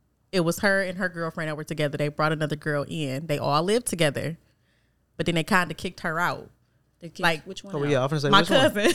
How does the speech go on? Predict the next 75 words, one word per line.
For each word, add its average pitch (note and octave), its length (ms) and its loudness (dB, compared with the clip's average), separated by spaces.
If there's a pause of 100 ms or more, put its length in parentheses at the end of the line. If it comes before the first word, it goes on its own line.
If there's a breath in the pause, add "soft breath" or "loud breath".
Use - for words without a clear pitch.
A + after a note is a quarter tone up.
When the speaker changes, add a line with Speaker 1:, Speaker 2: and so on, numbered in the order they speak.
(160)
Speaker 3:
They D3 100 2
kicked D#3 240 6
her. E3 180 4
Ah, B2+ 300 -2
damn. D#3 540 0
Speaker 1:
But C4+ 120 10
they D#4 120 8
were C#4+ 140 8
Speaker 3:
<laughs> B3+ 40 4
Speaker 1:
all D4+ 200 8
still F4+ 300 6
<laughs> C#4+ 40 0
living C#4 120 0 (260)
together, G#3+ 520 2 (280 soft breath)
but G3 140 2
they G#3 180 4
just A3+ 200 -4
started F3+ 280 0
fucking E3 420 -6
each G3+ 200 -2
other A3 280 6
Speaker 2:
Oh, D#3 60 -2
they D#3+ 100 2
Speaker 1:
and, D#3+ 80 0
like, F3+ 160 4
Speaker 2:
kicked - 120 0
her C#3+ 120 -2
Speaker 1:
just - 80 -16
Speaker 2:
out - 40 -20
the A#2 180 -10
relationship. C3 680 -4
Speaker 1:
Yeah. E3+ 420 2
Speaker 2:
Okay, A#2 180 -14
I B2 40 -16
thought B2 200 -16
they A#2 100 -16
kicked - 180 -14
her A#2+ 80 -12
out A2+ 100 -16
the - 80 -20
house. D3 160 -20
I - 40 -16
was F3 60 -6
Speaker 1:
No, G3 200 4
Speaker 2:
like, D#3+ 80 -2
Speaker 1:
like, D3 160 -4
they F3 100 0
were G3+ 120 -2
Speaker 2:
"Damn." - 60 -8
Speaker 1:
all G#3 180 -2
Speaker 3:
<laughs> - 20 0
Speaker 1:
still G3 240 8
living, G3 260 6
Speaker 3:
Motherfucking D#3 180 2
brutal F#3 420 8
like D3+ 180 6
Speaker 1:
literally D4+ 280 6
Speaker 3:
that. G#3+ 80 4
Speaker 1:
all A3+ 220 6
still B3 260 0
living A3+ 320 -2
in F#3+ 140 -2
the F#3+ 100 -4
same G3 280 -2
apartment. F3 600 -4
And E3+ 120 -6
how F3 220 -2
it F3 40 -4
happened F#3 360 -4
was E3 180 -6
it F3 60 -6
was E3+ 120 -6
a D#3+ 60 -8
two-bedroom F#3+ 500 0
apartment. C#3+ 560 -4